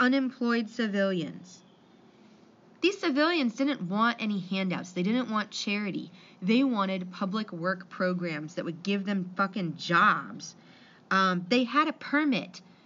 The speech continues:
to have a meeting in this park, but it was revoked the night before. And of course, nobody has Twitter back then, so everybody just showed up. Over seven thousand workers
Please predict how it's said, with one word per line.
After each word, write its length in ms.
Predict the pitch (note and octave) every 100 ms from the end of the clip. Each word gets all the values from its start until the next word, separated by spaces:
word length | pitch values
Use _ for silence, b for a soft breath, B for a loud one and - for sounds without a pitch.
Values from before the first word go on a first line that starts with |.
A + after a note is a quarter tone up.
| B -
to 280 | - A#3+ A3+
have 240 | G3+ A3
a 80 | A#3
meeting 400 | G#3+ A3 G#3+ F#3
in 160 | F#3 F#3
this 160 | F3
park, 400 | - - A#3 -
but 140 | - G#3
it 80 |
was 180 | G#3+ F3+
revoked 580 | G3 E3+ E3 G#3+ G3 -
the 200 | E3+ F3
night 280 | E3+ F3+ F3+
before. 500 | F3+ F3+ - F#3+ D#3
And 120 | -
of 100 | D#3+
course, 380 | - F3+ F3 -
nobody 260 | F#3 F3+ F3
has 180 | F3+ -
Twitter 360 | - - A#3 F3
back 300 | D#3+ C#3+ -
then, 240 | C#3 C#3 B B
so 200 | - F3+
everybody 360 | A3+ A#3 G#3 G3
just 280 | E3+ F3 -
showed 220 | F3+ E3+ A3
up. 180 | G#3 - - - - - - - B B B B B B B -
Over 200 | C4+ C#4
seven 480 | - - D#4 F4 F4
thousand 420 | C4 C4 C4+ C4
workers 680 | G#3 F#3+ F#3 - B2+ -